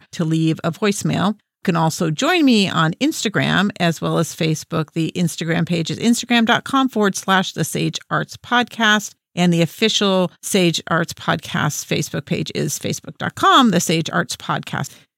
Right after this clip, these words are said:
If you're enjoying these episodes and are finding value for yourself in your art and what I'm doing here, consider sending support and encouragement through my Buy Me a Coffee page, where you can send a little one-time contribution. It's as little as four dollars, whatever you'd like to do.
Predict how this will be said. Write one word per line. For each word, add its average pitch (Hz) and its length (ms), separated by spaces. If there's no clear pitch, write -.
If 233 120
you're 262 80
enjoying 285 280
these 285 160
episodes 214 480
and 190 440
are 185 120
finding 208 360
value 196 320
for 202 140
yourself 214 460
in 220 80
your 214 120
art 214 260
and 220 100
what 220 140
I'm 220 160
doing 226 300
here, 208 260
consider 285 480
sending 277 360
support 277 540
and 254 160
encouragement 254 800
through 220 400
my 202 380
Buy 185 260
Me 196 160
a 175 60
Coffee 220 360
page, 180 440
where 330 120
you 330 140
can 247 160
send 214 380
a 190 80
little 180 500
one-time 165 480
contribution. 165 600
It's 156 180
as 151 140
little 151 160
as - 100
four 156 180
dollars, 151 380
whatever 170 240
you'd - 160
like - 80
to - 100
do. 240 280